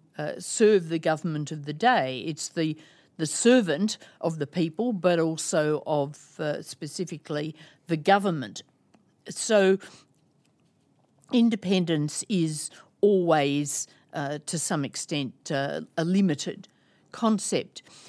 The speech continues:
However, I think that, uh, we have seen in, in the last, uh, few decades, and probably specifically the last, uh, uh, thirty or so years, a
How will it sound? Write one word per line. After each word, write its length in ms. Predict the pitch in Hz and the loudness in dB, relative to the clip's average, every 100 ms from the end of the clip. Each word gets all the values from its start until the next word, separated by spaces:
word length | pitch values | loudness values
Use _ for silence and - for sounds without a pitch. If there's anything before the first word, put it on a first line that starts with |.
| - | -20
However, 640 | - 214 220 226 208 190 - | -2 4 6 8 6 4 4
I 140 | 196 | -2
think 400 | 196 277 302 - | 0 -2 -4 -2
that, 560 | 208 185 123 - - 202 | 2 2 0 -8 -6 0
uh, 280 | 170 160 156 | 2 2 0
we 160 | 170 170 | -4 -6
have 360 | 139 196 165 | -4 -2 -2
seen 760 | 147 - 247 247 156 131 165 180 - - - - _ - | -4 -2 0 0 0 -2 -4 -6 -10 -20 -20 -20 _ -2
in, 240 | 175 160 - | 0 0 -2
in 140 | 165 | 0
the 100 | 156 | 2
last, 640 | 160 170 165 - - - 175 | 2 2 2 -2 -6 -4 -2
uh, 240 | 147 135 | 0 -2
few 340 | - - 180 | -8 -8 -6
decades, 840 | 151 175 175 170 143 135 147 156 165 | -2 -4 -2 0 0 0 -4 -6 -8
and 420 | 160 165 - - _ | -8 -8 -10 -16 _
probably 300 | - 277 185 | -6 -4 -4
specifically 920 | 135 - 180 - 214 196 165 190 170 | -4 -4 -6 -4 -4 -4 -4 -2 -2
the 140 | 160 156 | -2 -4
last, 500 | 160 160 151 - - - | -2 -2 -4 -8 -14 -6
uh, 160 | 147 143 - - - - - - | -4 -4 -12 -20 -20 -20 -20 -16
uh, 120 | - - _ _ _ _ _ _ _ | -16 -16 _ _ _ _ _ _ _
thirty 280 | - 190 175 | 4 4 4
or 100 | 156 | -2
so 180 | - 185 | 0 0
years, 960 | 165 170 220 240 208 147 135 170 - - - - | 0 -2 0 2 4 2 0 -4 -6 -14 -20 -10
a 100 | - | -4